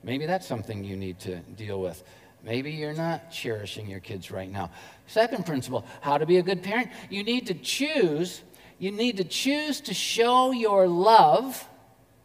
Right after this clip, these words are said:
Loving kids is important. You need to show your love by providing and enforcing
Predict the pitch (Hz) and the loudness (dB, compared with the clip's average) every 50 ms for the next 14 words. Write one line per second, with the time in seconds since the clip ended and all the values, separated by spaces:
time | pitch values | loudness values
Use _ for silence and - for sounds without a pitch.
0 | _ _ _ _ - 110 120 127 151 160 156 - 190 190 180 190 190 220 233 240 | _ _ _ _ -6 -6 -4 -4 -4 -6 -6 -4 -6 -6 -6 -8 -8 -8 -8 -6
1 | 233 240 226 220 214 220 226 226 - - - - - _ - 185 196 196 196 185 | -2 0 0 0 -2 -6 -12 -16 -16 -20 -20 -20 -20 _ -2 -2 0 2 0 0
2 | 165 151 151 131 - - - - - 190 190 202 226 233 262 294 285 277 277 269 | 0 -2 -6 -6 -6 -6 -6 -2 0 2 4 4 6 4 4 2 4 4 6 6
3 | 262 254 240 220 214 214 196 165 156 160 165 160 - - - - - - - - | 6 4 4 4 6 8 8 8 8 6 4 0 -10 -16 -20 -20 -20 -20 -20 -4
4 | - 180 170 175 180 175 - - 175 151 139 120 - 165 170 196 220 233 240 240 | 0 4 4 4 4 2 0 0 0 0 0 2 6 6 8 8 6 4 2 2
5 | 254 254 262 254 202 - - - 180 185 185 175 165 165 160 160 - - - 196 | 0 0 0 -2 -4 -6 -4 0 0 2 4 2 2 0 -2 -6 -8 -10 0 6
6 | 208 220 233 233 220 - - 220 214 208 214 208 185 | 6 8 8 8 4 2 -2 -2 -2 -2 -4 -8 -10